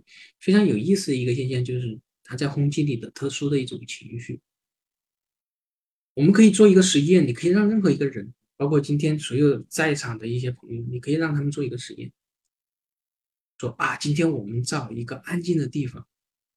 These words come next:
我们什么东西都不接触，我们就听歌，听一个特殊情绪的歌，你就听一个悲伤的歌。”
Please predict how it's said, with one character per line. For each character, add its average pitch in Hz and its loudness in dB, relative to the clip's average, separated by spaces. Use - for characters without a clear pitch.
我 123 -8
们 143 -2
什 123 0
么 127 -2
东 208 6
西 190 4
都 165 0
不 151 -4
接 139 -4
触， 131 -8
我 113 -10
们 120 -2
就 165 2
听 160 -2
歌， 151 0
听 214 8
一 160 0
个 147 2
特 185 0
殊 185 2
情 139 -2
绪 139 -6
的 131 0
歌， 123 -6
你 135 -14
就 196 0
听 196 2
一 185 6
个 160 0
悲 156 -2
伤 160 -2
的 143 -2
歌。” 135 -10